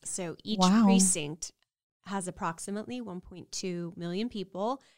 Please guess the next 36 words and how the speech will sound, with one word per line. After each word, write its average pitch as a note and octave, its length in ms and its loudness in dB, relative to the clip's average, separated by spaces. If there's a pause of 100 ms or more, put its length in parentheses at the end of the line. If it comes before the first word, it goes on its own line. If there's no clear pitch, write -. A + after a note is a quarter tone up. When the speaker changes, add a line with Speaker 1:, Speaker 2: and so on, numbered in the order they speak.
(240)
Speaker 1:
and G3+ 160 -2
it's F#3+ 180 -4
essentially A#3 460 0
being F3+ 420 -2
a - 140 -12 (200)
super D4 360 0
mayor, B3+ 440 0
or G3 220 -4
think G3+ 220 -6
of F#3+ 80 -8
it F#3+ 80 -4
as F#3+ 120 -4
a F#3 60 -6
governor F3 360 -8
of E3 80 -10
a F3 40 -8
small E3+ 300 -8
state, F3+ 400 -2
given E3+ 240 -8
that D#3+ 100 -8
Harris E3+ 300 -10
County E3 180 -12
is E3 140 -16
bigger E3+ 180 -16
than E3+ 160 -8
twenty-six - 480 -6
states. E3+ 340 -2
And F#3 280 -2
commissioners A#3 560 0
work F#3+ 200 -6
on F#3 160 -2
everything F#3 520 -4
from F3 480 -8 (400)
sidewalks, F#3 920 0 (140)
roads, F3+ 640 -4
bridges, F3+ 920 -6